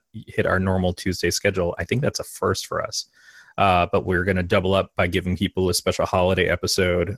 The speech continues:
for Halloween with Matt Vincent next week. Uh, either way, uh, I'm good. I'm glad to be here, although I'm going to be gone for a month after this.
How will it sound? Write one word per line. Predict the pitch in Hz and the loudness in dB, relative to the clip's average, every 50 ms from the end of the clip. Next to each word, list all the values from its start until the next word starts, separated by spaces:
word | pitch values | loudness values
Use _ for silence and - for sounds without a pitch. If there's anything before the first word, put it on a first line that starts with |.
| _ _ - | _ _ -16
for | - - 87 85 | -8 -4 -2 -2
Halloween | 85 - 92 90 90 90 87 92 95 95 90 90 85 87 - - | 0 0 0 0 2 0 0 0 0 0 0 -2 -2 -4 -6 -6
with | - 95 90 - - _ - | -4 -2 -2 -2 -4 _ -2
Matt | 92 92 82 | -2 -2 0
Vincent | - 92 98 - - 87 82 - - | -2 -2 -2 -2 -2 -2 -4 -4 -4
next | 92 90 - - - | -8 -6 -4 -4 -6
week. | - - - - - _ _ - - - - - - - - | -6 -8 -8 -10 -14 _ _ -20 -20 -20 -18 -18 -18 -8 0
Uh, | - 120 117 120 123 | 2 4 4 4 6
either | 139 185 214 220 | 6 6 6 6
way, | 175 135 113 117 131 165 | 6 6 4 4 2 0
uh, | - 180 180 170 | 0 2 2 4
I'm | 160 165 165 165 165 156 _ _ _ _ _ _ _ _ - | 4 2 2 0 0 -4 _ _ _ _ _ _ _ _ 2
good. | 190 220 247 - - | 4 4 2 2 -2
I'm | 131 156 | -8 -2
glad | 139 156 151 143 | 0 2 2 2
to | 139 | 2
be | 131 156 160 | 0 0 2
here, | 151 175 175 196 240 262 - | 4 4 4 4 4 2 2
although | - 131 127 120 131 127 131 127 123 | 2 2 4 4 4 4 6 4 4
I'm | - 120 123 123 117 | 2 2 0 0 2
going | 107 120 120 123 117 | 0 2 0 0 0
to | 117 | -2
be | 117 117 | -2 -4
gone | 107 104 - 113 110 113 117 117 113 117 117 113 - _ _ _ _ _ _ _ _ _ _ _ | -4 -2 -2 0 2 2 2 0 0 -2 -4 -6 -8 _ _ _ _ _ _ _ _ _ _ _
for | - - - 113 113 | -10 -2 0 2 2
a | 110 | 4
month | 110 120 123 131 - - | 4 4 2 2 0 0
after | 107 123 147 - - 98 | 0 0 0 0 -2 -4
this. | 82 92 95 117 - - - - | -2 0 -2 -2 -2 -4 -6 -6